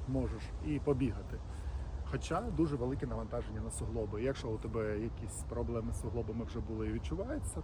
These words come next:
то краще замінити, як я, вільчиком або щось інше. Чим відрізняється активність? Тут, е, якщо ти бігаєш,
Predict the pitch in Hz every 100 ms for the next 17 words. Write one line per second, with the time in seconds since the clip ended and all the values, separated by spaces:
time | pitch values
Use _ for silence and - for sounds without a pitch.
0 | - 143 160 170 - - - - - -
1 | 123 123 123 110 107 104 107 - - 131
2 | 117 107 113 101 - 113 - 98 120 165
3 | - - - 110 - - 139 127 - -
4 | - - - - - - - - - -
5 | - 208 165 143 151 143 - 131 - 170
6 | 113 - - - - - - - - -
7 | 156 - 147 139 139 135 156 - - 165
8 | 143 214 127 101 -